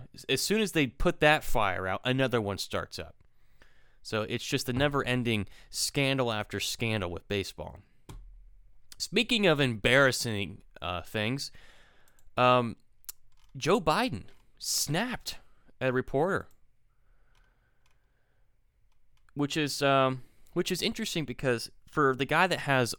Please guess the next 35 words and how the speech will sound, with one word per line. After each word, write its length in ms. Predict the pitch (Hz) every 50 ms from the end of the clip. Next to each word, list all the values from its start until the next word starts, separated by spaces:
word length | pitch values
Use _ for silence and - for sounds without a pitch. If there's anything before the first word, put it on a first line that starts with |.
| - - -
almost 340 | 135 156 156 135 123 - - -
all 200 | 127 147 180 190
of 100 | 156 131
the 60 | 117
media 420 | 107 101 110 120 135 135 113 101
in 180 | - 104 95 98
your, 420 | 101 107 110 107 98 90 87 87 - - - - - - - - -
on 180 | 123 120 120 120
your 160 | 120 120 110
side, 460 | - - - 120 123 123 110 98 92
for 100 | - -
you 180 | 120 131 151 156
to 180 | - 127 98
snap 600 | - - - - - - - 123 135 160 160 -
at 80 | 123 107
a 60 | 95
reporter 640 | 92 87 - - - 139 170 180 156 117 87 85 - - - - - - - - - - - -
questioning 500 | - - 139 135 131 - - 120 110 98
confidence 640 | - - - - 135 151 165 - - 147 120 107 -
that 300 | - 117 - - - -
you, 300 | 113 107 104 98 92 - - - _ - - - _ _ - -
that 200 | 117 110 101 113
Biden 360 | 123 120 127 131 135 - -
or 40 | 117
that 180 | 110 107 - -
Putin 320 | - 156 180 185 147 123
will 100 | 107 104
change 380 | 101 - - 127 123 120 110 -
his 240 | 117 117 117 107 -
behavior 580 | - 101 98 123 131 160 151 117 92 80 80 - - - - - - - - _ _ _ _ _ - - - - - -
is 140 | - - -
a 60 | 127
little 200 | 120 135 175 202
bit 160 | 180 135 - - -
interesting. 580 | 120 127 127 - - 82 - - - - -